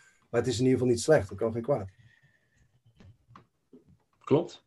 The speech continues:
Speaker 2: Ja, het is mooi dat er over nagedacht wordt, inderdaad.
Speaker 1: Mhm. Nou ja, en ook dat is denk ik hetzelfde als zo'n prijs. Het staat goed op je bier. Ik bedoel, als jij op je bier kan zetten, "duurzaam en, eh, gemaakt in een, eh, circulaire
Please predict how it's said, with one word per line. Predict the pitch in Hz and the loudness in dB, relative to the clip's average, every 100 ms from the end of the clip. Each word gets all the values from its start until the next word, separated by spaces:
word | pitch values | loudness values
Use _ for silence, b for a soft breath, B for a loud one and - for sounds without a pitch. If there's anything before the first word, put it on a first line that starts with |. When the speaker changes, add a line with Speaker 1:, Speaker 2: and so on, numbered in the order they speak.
| _ _ | _ _
Speaker 2:
Ja, | - - 120 | -20 -6 0
het | 117 | 2
is | 113 | 6
mooi | 127 | 6
dat | 120 120 | 6 4
er | |
over | 110 107 | 2 4
nagedacht | 107 123 107 95 | 4 4 0 -2
wordt, | 90 87 | -4 -12
inderdaad. | 95 87 85 82 - - - _ _ | -12 -12 -12 -14 -18 -20 -20 _ _
Speaker 1:
Mhm. | 156 208 202 254 - - _ _ _ - - - - | 4 8 8 8 -2 -20 _ _ _ -20 -20 -6 8
Nou | 180 | 12
ja, | 180 | 12
en | 196 | 12
ook | 190 | 12
dat | 202 190 | 12 10
is | 175 | 8
denk | 180 180 | 4 4
ik | |
hetzelfde | 185 180 208 214 160 | 4 8 8 8 6
als | 143 | 6
zo'n | 143 127 | 2 2
prijs. | 165 139 117 - - | 4 4 2 -4 -14
Het | - - | -12 -2
staat | 156 - | -2 0
goed | 175 | -2
op | 135 | -2
je | 120 | 4
bier. | 160 127 | 4 4
Ik | 95 | 2
bedoel, | 120 131 | -2 0
als | 120 | 4
jij | 143 | 6
op | 117 | 4
je | |
bier | 120 131 | 0 0
kan | 135 | 2
zetten, | 123 120 107 | 0 -2 -2
"duurzaam | 123 123 131 120 117 | -2 0 2 2 2
en, | 117 113 117 113 113 | 2 2 2 0 -2
eh, | 113 | -4
gemaakt | 123 117 113 | -2 -2 -2
in | 110 | -6
een, | 113 110 | -6 -6
eh, | 110 107 | -4 -4
circulaire | - 127 117 117 117 110 107 107 | -2 -2 -2 -2 0 -2 -4 -4